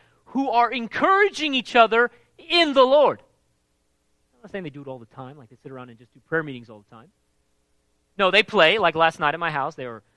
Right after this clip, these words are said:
playing rawr, no, R, I should say, no, Pirates. They were playing,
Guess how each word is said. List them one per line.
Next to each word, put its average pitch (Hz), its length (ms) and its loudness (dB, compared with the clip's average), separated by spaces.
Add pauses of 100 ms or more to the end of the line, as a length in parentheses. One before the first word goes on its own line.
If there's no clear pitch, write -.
(100)
playing 127 300 -10
rawr, 139 720 -2
no, 139 120 -12
R, 151 520 2
I 127 40 -20
should 117 200 -20
say, 107 180 -20
no, 110 60 -20 (160)
Pirates. 113 340 -4
They 127 60 -20
were 113 80 -20
playing, 117 280 -20